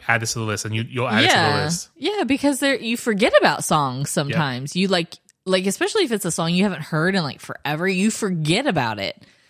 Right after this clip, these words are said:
Speaker 1: Now, one
Speaker 2: So.
Speaker 1: song that I wanna do earlier than where, where it's at is, uh, Leave Before You Love Me by Jonas Brothers.
Speaker 2: Oh, that's a great song.
Speaker 1: So I think we might bump that up to,
Speaker 2: Yeah,
Speaker 1: to the top.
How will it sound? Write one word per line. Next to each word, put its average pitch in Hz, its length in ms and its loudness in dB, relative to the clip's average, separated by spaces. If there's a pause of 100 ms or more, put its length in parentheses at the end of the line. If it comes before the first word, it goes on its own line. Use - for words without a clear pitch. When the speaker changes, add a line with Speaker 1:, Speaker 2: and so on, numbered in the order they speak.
Speaker 1:
Now, 120 240 2
one 131 260 2
Speaker 2:
So. 135 60 0
Speaker 1:
song 143 160 2
that 127 100 4
I 113 40 2
wanna 117 280 2
do 110 400 -2 (140)
earlier 127 380 0
than 104 200 -2
where, 107 200 -2
where 117 180 -2
it's 107 100 -4
at 117 260 -4
is, 107 260 -4
uh, 107 160 -4
Leave 117 240 -2
Before 117 240 -4
You 110 100 0
Love 107 160 -2
Me 95 220 -12 (120)
by 104 160 -6
Jonas 104 320 -6
Brothers. 92 360 -10
Speaker 2:
Oh, 160 300 4
that's 147 200 0
a 147 60 -4
great 131 420 -4
song. 131 400 -4
Speaker 1:
So 123 60 -6
I - 40 -2
think 120 120 -2
we 107 60 0
might 104 220 -2
bump 101 200 -2
that 101 200 -8
up 98 260 -14
to, 107 200 -6
Speaker 2:
Yeah, 151 240 0
Speaker 1:
to 143 80 0
the 139 180 -2
top. - 240 -4